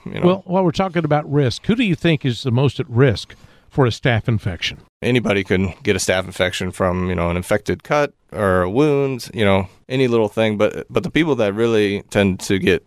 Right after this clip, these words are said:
Speaker 1: ill are, you know, the more immunocompromised folks, so older folks, people with diabetes. But yeah, it, it can affect anybody. I mean, it doesn't matter how healthy you are. If you, you get a break in the skin and unlucky enough to have that take hold, you know, you can be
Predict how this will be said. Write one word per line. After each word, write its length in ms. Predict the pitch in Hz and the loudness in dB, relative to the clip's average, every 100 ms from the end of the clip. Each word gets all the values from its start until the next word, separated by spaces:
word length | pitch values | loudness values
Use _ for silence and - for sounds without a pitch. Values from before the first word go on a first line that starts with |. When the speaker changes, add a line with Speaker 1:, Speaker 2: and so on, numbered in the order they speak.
| _ - | _ -4
Speaker 1:
ill 320 | 131 113 107 | 0 2 2
are, 180 | 95 95 | 0 -2
you 100 | 107 | 0
know, 120 | 98 | 0
the 120 | 98 | -2
more 440 | 82 90 104 98 | -4 -2 2 2
immunocompromised 880 | 98 98 95 - 90 98 92 87 87 | 2 0 0 -2 -4 -2 0 0 -2
folks, 360 | - 90 87 - | 0 0 0 -2
so 180 | 90 - | -2 0
older 300 | 101 101 95 | 0 0 0
folks, 440 | 95 92 98 - | 0 0 -2 -4
people 220 | - 107 | -2 0
with 100 | 98 | 0
diabetes. 760 | 92 90 - 95 95 92 92 - - - | -2 -2 -2 -2 0 0 -2 -6 -14 -12
But 160 | - 90 | -4 0
yeah, 160 | 143 180 | 2 2
it, 200 | 110 - | 0 -2
it 180 | 123 120 | -4 -2
can 160 | 131 | 0
affect 320 | 120 - - - | 0 0 0 0
anybody. 460 | 123 92 98 98 | -2 0 0 2
I 60 | 98 | 2
mean, 180 | 101 98 | 0 0
it 80 | |
doesn't 180 | 104 98 | 0 0
matter 220 | 92 101 | 0 0
how 160 | 95 98 | 2 0
healthy 320 | 101 95 98 | 0 -2 0
you 80 | 95 | 2
are. 200 | 95 98 | 2 0
If 140 | 104 | -2
you, 300 | 104 101 101 98 - | -2 -2 -2 -10 -18
you 80 | - | -6
get 140 | 110 | -4
a 20 | |
break 240 | 98 107 110 | 0 0 0
in 80 | 104 | -6
the 40 | |
skin 400 | - 113 127 135 | -2 0 2 0
and 540 | 104 98 95 95 82 - - | -2 0 0 0 -2 -8 -6
unlucky 360 | 117 120 117 110 | -2 0 0 0
enough 220 | 110 107 | 0 0
to 80 | 117 | 0
have 120 | 104 | 0
that 160 | 104 107 | 0 0
take 160 | 107 | -4
hold, 380 | - 104 135 147 | 0 0 0 -4
you 180 | 123 107 | -2 0
know, 140 | 110 | 0
you 100 | 120 | 0
can 180 | - 104 | -2 0
be 280 | 107 104 | 2 2